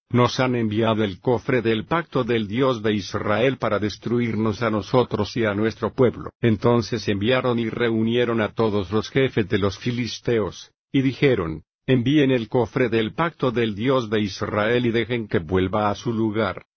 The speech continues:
para que no sea la causa de muerte para nosotros y para nuestra gente", porque había un gran temor a la muerte en todo el pueblo,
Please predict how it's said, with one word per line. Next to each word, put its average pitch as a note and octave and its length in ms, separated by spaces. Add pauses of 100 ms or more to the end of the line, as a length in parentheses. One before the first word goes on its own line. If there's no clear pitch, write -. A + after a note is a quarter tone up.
para A2 220
que A2 160
no A2 220
sea A2+ 300
la G2+ 140
causa D3 440
de F2+ 120
muerte A#2+ 400
para C#3+ 280
nosotros A2+ 720
y A#2 80
para A2 220
nuestra G#2+ 400
gente", A2 560 (220)
porque A2 320
había G#2 340
un A2+ 180
gran A2 240
temor G#2+ 380
a G2+ 40
la G2 120
muerte A2 460
en C#3 120
todo A2+ 320
el G#2 100
pueblo, A#2 520